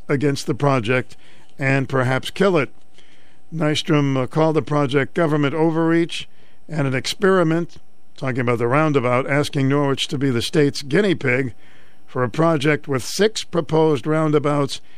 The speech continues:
in just over a mile of roadway. Democratic Council President, uh, Joseph DeLuca,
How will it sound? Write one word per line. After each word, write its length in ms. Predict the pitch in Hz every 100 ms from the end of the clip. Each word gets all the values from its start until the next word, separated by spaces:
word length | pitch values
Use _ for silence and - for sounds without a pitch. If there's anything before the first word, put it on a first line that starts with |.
| -
in 180 | - 131
just 360 | 117 160 160 - -
over 340 | 151 147 131
a 80 | 127
mile 420 | 123 131 139 139
of 120 | 151 120
roadway. 920 | 113 123 135 147 127 117 107 110 - - - - - - - - - - - - - - - - -
Democratic 600 | 170 165 160 160 151 -
Council 340 | 160 156 156
President, 640 | - 160 131 147 143 123
uh, 140 | 147 127
Joseph 500 | 151 156 147 143 -
DeLuca, 600 | 147 165 196 - 185